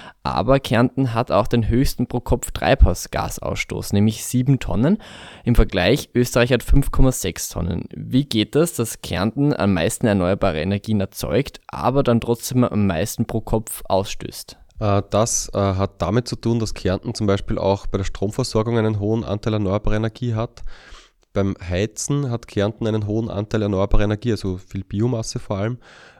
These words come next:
Speaker 2: Äh, aber Kärnten ist, äh, schneidet besonders schlecht ab beim Verkehr. Also ein sehr, sehr hoher Anteil des Autoverkehrs, sehr niedriger Anteil des öffentlichen Verkehrs. Und das führt einfach auch zu so hohen Emissionen,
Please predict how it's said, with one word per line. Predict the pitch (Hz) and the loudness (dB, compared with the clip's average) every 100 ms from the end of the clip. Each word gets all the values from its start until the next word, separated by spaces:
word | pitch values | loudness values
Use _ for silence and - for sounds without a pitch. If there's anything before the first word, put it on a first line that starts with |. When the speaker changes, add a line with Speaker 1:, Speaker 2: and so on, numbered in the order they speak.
| - | -10
Speaker 2:
Äh, | 95 | -8
aber | 85 87 98 120 | -2 0 4 4
Kärnten | - 98 98 - 110 | 4 0 0 0 -2
ist, | 95 95 - 101 | -2 -2 -4 -4
äh, | 98 | -4
schneidet | - 85 98 | -2 -2 -2
besonders | 101 95 92 104 | -4 -2 -2 -2
schlecht | - 92 - | -2 0 0
ab | 87 - | -4 -4
beim | 85 90 92 | -2 -2 -4
Verkehr. | - - 85 85 90 - | -6 -8 -4 -2 -2 -4
Also | 85 87 | -2 -2
ein | 87 | -2
sehr, | - 95 | -4 -4
sehr | 95 101 | -2 0
hoher | 95 67 | 0 -2
Anteil | 85 92 92 90 | -4 -2 -2 -2
des | 90 90 - | -6 -10 -6
Autoverkehrs, | - 113 - - 98 98 - | -6 -6 -8 -4 0 0 0
sehr | 95 | -2
niedriger | 98 117 120 117 92 | 0 0 0 -2 -2
Anteil | 92 - 95 | -4 -2 -4
des | 95 | -4
öffentlichen | - - 107 104 107 | -6 -6 -6 -6 -6
Verkehrs. | 107 - 95 101 - - - - - - | -8 -2 0 0 -6 -18 -20 -20 -20 -10
Und | 104 - | -8 -2
das | 92 - | 0 0
führt | - - | 0 -2
einfach | 87 104 | -2 -4
auch | - - | -4 -4
zu | - | -4
so | 110 107 | -4 -2
hohen | 107 104 | 0 0
Emissionen, | 98 101 - 87 95 110 | 0 -2 -2 -2 0 -2